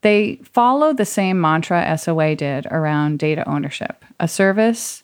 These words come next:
is the only means of communicating with a, a set of data, and no other services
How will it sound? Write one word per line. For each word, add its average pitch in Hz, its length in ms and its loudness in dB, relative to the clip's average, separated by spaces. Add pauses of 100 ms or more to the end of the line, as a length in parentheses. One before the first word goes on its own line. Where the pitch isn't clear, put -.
is 175 360 2
the 170 160 0
only 170 320 4
means 151 360 0
of 151 100 -10
communicating 151 880 0
with 143 420 -4 (120)
a, 143 400 -4
a 147 60 -6
set 156 260 2
of 180 120 -2
data, 147 400 -2 (560)
and 165 540 4
no 190 240 4
other 170 240 2
services 156 760 -4